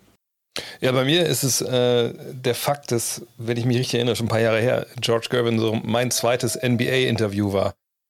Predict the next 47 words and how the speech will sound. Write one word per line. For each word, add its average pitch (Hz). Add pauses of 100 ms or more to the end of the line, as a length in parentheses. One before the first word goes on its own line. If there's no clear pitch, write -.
(100)
was 104
ich 95
jemals 110
geführt 117
habe. 107
Also 104
mein 107
erstes 110
war 110
mit 104
Vlade 107
Divac, 110 (500)
weil 107
das 104
damals, 101
äh, 104
so 104
ein 107
Bekannter 104
war 101
von 101
meinem 101
ehemaligen 104
Chef -
da 107
bei 110
X -
X -
L 110
Basketball 107
in 98
London. 117
Und 110
das 104
zweite 120
war 110 (480)
George 117
Gervin, 131
weil, 110 (400)
weiß 127
nicht, 143
ob 135
ihr -
euch 117
erinnert, 135
es -
gab, 120